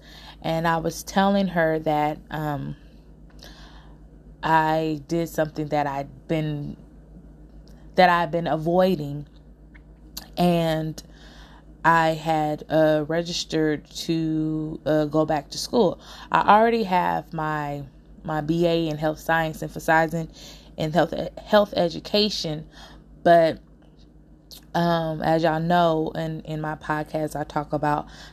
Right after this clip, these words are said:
how I work with kids, and, um, I love working with the babies. And so I'm going back to school to take a, a few classes to get certified to, um,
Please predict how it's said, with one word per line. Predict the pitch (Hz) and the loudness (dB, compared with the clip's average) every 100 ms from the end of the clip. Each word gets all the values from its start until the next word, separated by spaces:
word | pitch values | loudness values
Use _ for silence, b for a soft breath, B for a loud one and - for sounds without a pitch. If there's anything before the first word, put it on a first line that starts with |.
| - | 4
how | 165 160 | 6 6
I | 151 | 0
work | 151 156 151 | -2 -4 -4
with | - 151 | -10 -10
kids, | - - 185 170 156 - - - | -8 -4 -2 -2 -6 -12 -12 -6
and, | 165 160 156 156 160 156 - B B B - | -4 -2 -2 -4 -6 -10 -16 B B B -10
um, | 151 147 | -8 -4
I | 170 | -2
love | 165 156 | 0 -2
working | 143 143 151 | -4 -6 -6
with | 147 - | -8 -8
the | |
babies. | 143 147 147 147 151 - - B B B | -4 -2 -2 -4 -8 -10 -18 B B B
And | - 160 | -6 -4
so | - 175 | 0 2
I'm | 170 170 | 2 0
going | 180 175 175 165 | 0 2 0 -2
back | 160 156 - - - | -2 -4 -8 -14 -8
to | 170 160 156 | -6 -4 -6
school | 151 - - 294 269 254 | -8 -6 2 4 4 2
to | - 220 208 190 B B B - - - - | -6 -4 -4 -4 B B B -20 -20 -20 -18
take | - 208 202 - | 0 2 2 4
a, | 185 185 | 2 4
a | 175 175 175 | 4 4 2
few | 170 185 185 | -2 -4 -6
classes | - 170 160 156 165 160 - | -2 0 0 -2 -8 -10 -10
to | - 156 | -6 -4
get | 156 156 | -2 -4
certified | - - 165 165 160 156 147 73 73 - B B B B - | -4 -2 -2 -2 -4 -2 0 0 -2 -4 B B B B -16
to, | - 175 165 156 147 - - | -6 -2 0 0 -2 -8 -6
um, | 160 156 143 135 | -2 0 -2 -6